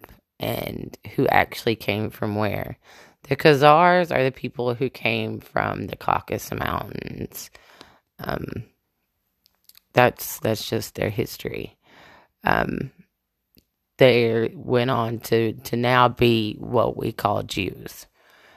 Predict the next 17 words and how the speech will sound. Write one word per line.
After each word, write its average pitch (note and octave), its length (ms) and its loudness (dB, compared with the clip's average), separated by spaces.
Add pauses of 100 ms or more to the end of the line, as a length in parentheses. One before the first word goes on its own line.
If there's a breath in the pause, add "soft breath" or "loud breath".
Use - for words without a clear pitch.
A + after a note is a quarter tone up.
(260 soft breath)
Um, B2 500 4 (840)
their E3+ 240 8
lineage C3+ 720 -4 (140)
also C3+ 500 2
created B2 720 -2
what B2 340 4
would A#2 220 -2
be B2 160 0
Berbers. C#3+ 800 2 (440 soft breath)
Berbers F#3 460 4
would E3 240 0
also F#3+ 540 4
enslave B2+ 800 -4
some C3+ 260 0
of A#2+ 160 -6
the - 80 -16
tribes. - 760 0